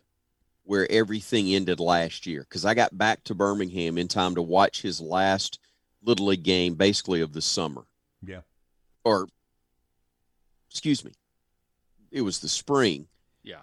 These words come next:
Speaker 1: But it, he, they would not play until the back end of the summer. And so, uh, to be right back there in that spot was strange, and I'll, I'll encounter that again when I get to Nashville
Speaker 2: Yeah.
Speaker 1: in a couple of days.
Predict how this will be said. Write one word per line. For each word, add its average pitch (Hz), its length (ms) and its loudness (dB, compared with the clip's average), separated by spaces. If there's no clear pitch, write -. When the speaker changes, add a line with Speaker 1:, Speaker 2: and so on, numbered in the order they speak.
Speaker 1:
But 95 340 2
it, 113 220 2
he, 127 240 2
they 110 180 2
would 98 160 2
not 101 220 0
play 104 340 2
until 92 220 -2
the 82 100 0
back 95 420 0
end 85 240 0
of 78 100 -10
the 73 80 -10
summer. 71 440 -4
And 82 280 -4
so, 82 380 0
uh, 76 320 0
to 160 120 0
be 131 180 2
right 120 320 4
back 120 240 0
there 104 180 4
in 113 160 0
that 110 180 4
spot 117 500 0
was 110 220 0
strange, 117 480 2
and 98 100 2
I'll, 101 280 2
I'll 107 200 4
encounter 104 460 2
that 104 180 4
again 104 280 0
when 98 100 0
I 92 60 0
get 95 180 -2
to - 100 -6
Nashville 95 540 -2
Speaker 2:
Yeah. 95 160 -14
Speaker 1:
in 95 100 -4
a - 40 0
couple 113 280 0
of 101 60 0
days. 107 420 2